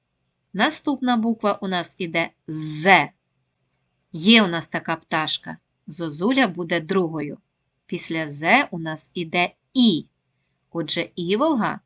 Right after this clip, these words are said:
буде третьою. Після І іде йод, К. Немає на ці букви. Потім Л.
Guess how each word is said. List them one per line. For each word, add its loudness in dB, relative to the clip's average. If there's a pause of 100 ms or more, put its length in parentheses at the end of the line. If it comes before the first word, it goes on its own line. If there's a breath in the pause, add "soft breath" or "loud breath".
(340)
буде -2
третьою. 0 (880)
Після 0 (120)
І 0
іде -4
йод, -2 (120)
К. 2 (540)
Немає 0
на -6
ці -4
букви. -8 (680)
Потім -2 (140)
Л. 6